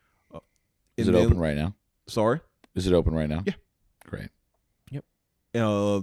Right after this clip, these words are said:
Speaker 1: there's another place called Cochon Butcher.
Speaker 2: Wait, if I go to Hi Hat, will it exacerbate what's happening in my body with the beignets?
Speaker 1: Yes.
Speaker 2: The sugar and the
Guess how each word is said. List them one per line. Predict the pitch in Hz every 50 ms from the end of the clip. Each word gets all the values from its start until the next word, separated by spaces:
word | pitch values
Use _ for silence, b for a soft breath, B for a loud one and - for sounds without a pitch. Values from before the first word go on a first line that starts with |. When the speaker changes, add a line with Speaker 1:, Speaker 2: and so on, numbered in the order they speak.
| 95 90
Speaker 1:
there's | 98 113 110 110 104 104
another | 107 107 107 104 101
place | - 110 104 -
called | - 110 95 92 -
Cochon | - 101 - - 104 98 92 87
Butcher. | 85 92 95 - 120 113 113 117 123 - _ _ _ -
Speaker 2:
Wait, | 90 85 80 -
if | 76 -
I | 87 87
go | 85 92 95
to | 98 95
Hi | 95 85 80 82
Hat, | 87 87 85 82 -
will | - 78 76 73 73
it | 71 - - - _ _ _ _ _ _ _ _ _ _ -
exacerbate | 87 82 80 82 82 73 73 73 - 80 71 82 80 78 62 -
what's | - 78 73 -
happening | - 80 69 65 - 78 78 76
in | 76 73 73
my | 69 67 65
body | 64 71 69 71 78 78
with | 76 80 76 -
the | - 71
beignets? | 73 82 82 82 82 80 78 80 85 82 - - - - _ _ _ _ b b b b b b b b b _ -
Speaker 1:
Yes. | - 85 71 -
Speaker 2:
The | 80
sugar | - - - 82 76 - 76 73 73 73 73
and | 73 71 71 71
the | 73 71